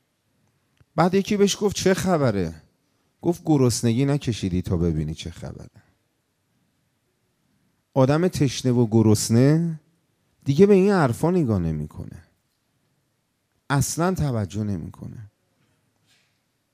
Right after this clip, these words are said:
گرسنگی بکش، گرسنگی معنوی.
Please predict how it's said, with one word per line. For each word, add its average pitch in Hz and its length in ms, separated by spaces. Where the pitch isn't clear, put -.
گرسنگی 131 760
بکش، 175 640
گرسنگی 120 640
معنوی. 82 600